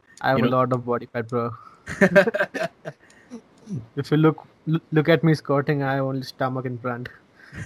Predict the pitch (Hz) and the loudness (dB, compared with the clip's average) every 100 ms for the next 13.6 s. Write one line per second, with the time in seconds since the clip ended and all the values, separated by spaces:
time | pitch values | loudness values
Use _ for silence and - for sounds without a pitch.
0 | - - 226 - 185 - - - 277 285 | -14 -2 -2 -2 -12 -12 -20 0 0 0
1 | - 156 160 147 139 143 139 143 143 135 | 0 2 0 -2 0 2 4 2 2 0
2 | 139 143 - 123 107 - 143 - 139 127 | 0 -4 -4 -4 -4 -10 -20 -8 -4 -4
3 | - - _ 147 - 175 - - 170 - | -6 -20 _ -8 -2 -2 -2 -2 -2 -2
4 | _ 226 240 208 - _ _ _ _ _ | _ -8 -6 -6 -10 _ _ _ _ _
5 | _ _ - _ - _ _ - - 180 | _ _ -20 _ -20 _ _ -20 0 0
6 | - - _ 156 147 196 190 - 165 - | 0 -6 _ 0 4 6 6 4 -2 4
7 | 165 156 180 - - 139 131 123 135 135 | 2 4 2 2 0 2 2 0 -2 0
8 | 127 123 123 127 - 135 135 127 127 127 | 0 -2 -6 -8 -4 -2 -2 -4 -6 -6
9 | 127 - _ _ _ - 117 123 135 160 | -10 -18 _ _ _ -18 -8 -4 0 4
10 | 202 247 - - 156 147 143 - 131 - | 4 4 0 4 4 6 2 -2 -8 -10
11 | - - - - 370 - _ - 147 156 | -16 -18 -14 -6 -6 -6 _ -4 0 2
12 | 170 175 160 165 - 156 147 135 - - | 2 2 2 2 2 4 4 4 0 -10
13 | - - 147 123 - | -6 2 2 2 -6